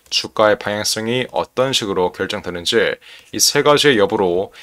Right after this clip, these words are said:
이 세 가지의 매도 전략으로 H앱의 정확한 매도가를 잡아가시면 되는 거예요. 그러니 현재 이렇다 할 악재로 하락할 이유가 전혀 없고, 아직까지는 에프디에이 결과 발표라는 이 메인 이벤트가,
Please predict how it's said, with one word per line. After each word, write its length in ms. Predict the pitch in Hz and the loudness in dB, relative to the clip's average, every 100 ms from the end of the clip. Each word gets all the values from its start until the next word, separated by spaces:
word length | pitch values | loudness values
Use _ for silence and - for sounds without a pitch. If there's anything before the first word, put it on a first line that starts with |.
| - | -14
이 60 | 98 | -4
세 280 | - - 131 | -2 0 2
가지의 460 | 135 123 - 127 | 4 4 4 4
매도 200 | 107 101 | 2 -2
전략으로 680 | 101 113 113 110 117 131 131 | -2 2 2 4 2 2 2
H앱의 640 | - 98 - 110 107 107 107 | -2 -4 -2 -2 0 -2 0
정확한 720 | - 107 107 110 - 120 95 | -2 0 0 0 2 0 0
매도가를 640 | 95 107 110 95 85 87 | -4 0 2 2 2 -2
잡아가시면 640 | 92 - 95 87 87 - 101 | -2 0 0 0 -2 -4 -4
되는 180 | 95 101 | -4 0
거예요. 440 | 101 95 85 55 - - - - - | 0 0 -2 -8 -14 -20 -20 -18 -16
그러니 300 | - 117 131 | -4 -2 0
현재 560 | 131 143 139 - 143 139 | 0 -2 0 2 6 6
이렇다 520 | 117 113 123 120 127 | 4 2 2 2 4
할 200 | 127 123 - | 6 4 4
악재로 640 | 92 - - 123 95 92 | 2 0 -2 0 2 2
하락할 420 | 90 107 - 110 | 2 2 0 -2
이유가 380 | 101 98 101 110 | -2 -4 0 0
전혀 240 | - 107 | 0 -2
없고, 520 | 95 - 117 107 80 - - - | -4 -2 2 4 2 -2 -14 -8
아직까지는 880 | 92 104 127 - 120 110 90 90 101 | -2 -2 0 0 2 2 0 0 0
에프디에이 460 | 101 101 - 117 110 | -2 -2 0 0 0
결과 260 | 113 107 | 0 0
발표라는 600 | - 101 - 104 95 90 - | 0 -4 -2 -2 -2 -4 -4
이 140 | 139 | -6
메인 340 | 98 107 139 | -2 0 0
이벤트가, 920 | 135 98 107 127 - 110 90 85 92 | -4 -4 -2 -2 -4 2 2 2 -2